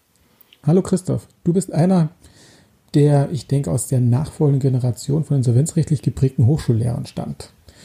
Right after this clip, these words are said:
Das, äh, kann man, glaube ich, daran ganz gut erkennen, dass du vor vier Jahren die Nachfolge von Professor Pütting in Köln angetreten hast.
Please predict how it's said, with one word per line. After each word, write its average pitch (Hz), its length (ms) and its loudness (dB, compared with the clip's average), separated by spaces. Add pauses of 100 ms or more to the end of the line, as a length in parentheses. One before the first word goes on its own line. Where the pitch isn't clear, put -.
(520)
Das, - 320 -2
äh, 127 160 2
kann 147 160 2
man, 143 100 4
glaube 135 160 2
ich, 127 80 0
daran 131 300 0
ganz 135 180 -4
gut - 180 -4
erkennen, 151 460 0
dass - 300 -6
du 139 260 2
vor 127 200 -2
vier 139 200 2
Jahren 131 220 0
die 123 100 0
Nachfolge 135 460 2
von 120 280 -2
Professor 117 420 -2
Pütting 156 480 -4 (200)
in 127 500 -2
Köln 147 280 0
angetreten 120 560 -2
hast. 185 320 -4